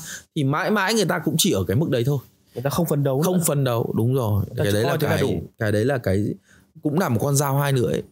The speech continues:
Speaker 1: Cái chấp hạng để cho người ta cọ sát với mình,
Speaker 2: Ừ.
Speaker 1: để cho người ta phấn đấu, nhưng không phải vì cái đó để mà luôn luôn người ta tồn tại ở đó. Đấy, cái đấy là, đấy, giống như mình nói đấy, mình đang lăn tăn về một cái vấn đề đấy, là một con dao hai lưỡi.
Speaker 2: Đúng rồi.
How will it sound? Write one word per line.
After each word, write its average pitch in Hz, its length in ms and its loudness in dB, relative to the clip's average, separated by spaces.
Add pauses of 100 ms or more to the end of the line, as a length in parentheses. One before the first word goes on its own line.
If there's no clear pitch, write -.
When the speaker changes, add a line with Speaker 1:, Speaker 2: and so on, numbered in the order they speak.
(120)
Speaker 1:
Cái 165 260 0
chấp 285 160 2
hạng 190 280 0
để 127 120 2
cho 185 140 0
người 170 180 2
ta 165 100 -2
cọ 180 240 0
sát 247 240 2
với 180 100 0
mình, 170 220 2 (140)
Speaker 2:
Ừ. 143 80 -8 (400)
Speaker 1:
để 165 140 2
cho 180 140 0
người 202 120 2
ta 175 120 -2
phấn 165 200 2
đấu, 151 280 0 (260)
nhưng 269 160 0
không 320 340 0
phải 180 200 0
vì 135 180 2
cái 151 220 -2
đó 151 300 0 (540)
để 156 180 0
mà 131 140 0
luôn 190 420 2
luôn 247 180 2
người 165 100 2
ta 170 100 -2
tồn 156 360 0
tại 127 160 -4
ở 107 120 2
đó. 98 260 0 (500)
Đấy, 151 140 0
cái 135 140 -2
đấy 131 140 0
là, 170 120 0 (280)
đấy, 120 240 0
giống 139 140 0
như 180 180 2
mình 147 140 2
nói 113 180 0
đấy, 170 160 0
mình 127 200 0
đang 151 360 2
lăn 151 180 0
tăn 147 220 0
về 117 80 2
một 101 120 4
cái 101 120 2
vấn 139 140 2
đề 143 120 2
đấy, 98 180 2 (440)
là 107 100 0
một 107 140 2
con 123 160 0
dao 135 200 0
hai 139 180 2
lưỡi. 123 160 0 (140)
Speaker 2:
Đúng 131 180 -6
rồi. 143 100 0